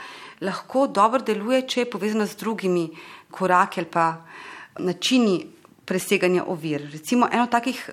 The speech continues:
načinov je tudi, recimo, izobraževanje zdravstvenih delavcev na področju kulturnih kompetenc.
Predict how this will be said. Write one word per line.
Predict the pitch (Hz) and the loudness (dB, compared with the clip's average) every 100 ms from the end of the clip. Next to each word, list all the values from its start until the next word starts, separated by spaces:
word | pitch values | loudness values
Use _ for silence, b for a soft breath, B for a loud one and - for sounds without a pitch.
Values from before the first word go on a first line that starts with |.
| - | -6
načinov | 180 180 254 | -6 -2 -2
je | 269 | -2
tudi, | 262 254 | 0 -2
recimo, | 240 247 247 240 B B B B B B | -2 0 0 0 B B B B B B
izobraževanje | 175 185 170 165 190 240 277 | -4 -4 -4 0 2 4 2
zdravstvenih | 277 208 233 - 233 180 | 2 2 0 -2 -4 0
delavcev | 196 220 - 277 | -2 -2 0 2
na | 240 | 2
področju | - 196 214 220 | 0 -4 -2 -6
kulturnih | 196 202 196 180 | -6 -4 -4 -2
kompetenc. | 190 165 165 151 98 - - | -6 -6 -6 -4 -6 -8 -14